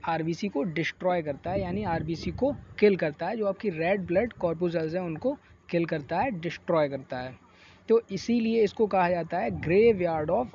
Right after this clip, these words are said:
आरबीसी, यानी आरबीसी का कब्रिस्तान।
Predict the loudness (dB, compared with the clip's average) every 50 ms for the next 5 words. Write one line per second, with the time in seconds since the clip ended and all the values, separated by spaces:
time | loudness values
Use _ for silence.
0 | -8 -4 -2 -2 -2 -2 -2 -4 -4 -6 -6 -6 -6 -6 -4 -6 -6 -6 -6 -6
1 | -6 -8 -8 -6 -6 -6 -6 -6 -8 -8 -8 -8 -8 -8 -6 -6 -6 -6 -6 -6
2 | -6 -6 -8 -6 -4 -4 -4 -4 -4 -6 -10 -16 -14 _ -6 -6 -6 -6 -8 -10
3 | -12